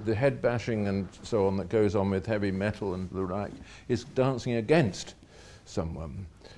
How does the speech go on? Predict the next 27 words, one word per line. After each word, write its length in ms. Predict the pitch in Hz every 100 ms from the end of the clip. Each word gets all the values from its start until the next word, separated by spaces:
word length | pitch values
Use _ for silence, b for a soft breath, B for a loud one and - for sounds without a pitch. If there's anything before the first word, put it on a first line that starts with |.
| -
You 80 | 107
know, 40 |
the, 160 | 107 117
the 140 | 113
withness 920 | 110 139 127 104 101 85 - - -
of 140 | - 98
the 80 | 95
dances, 540 | 85 98 80 - 101
I 80 | 107
think 180 | 139 -
that's 120 | 101
something 300 | 123 113 107
really, 280 | 131 127 110
we 280 | 117 117
see 340 | 110 - 147 143
it 120 | 127
in 240 | 117 113 B B B
Scottish 520 | - - 120 120 104
reels 440 | 120 117 90 78
and 120 | 95
things 240 | 82 110 98
like 120 | 95
that, 160 | 101 78
where 240 | 101 110
the 120 | 104
whole 240 | 101 117 110
community 760 | - 104 127 131 95 - 71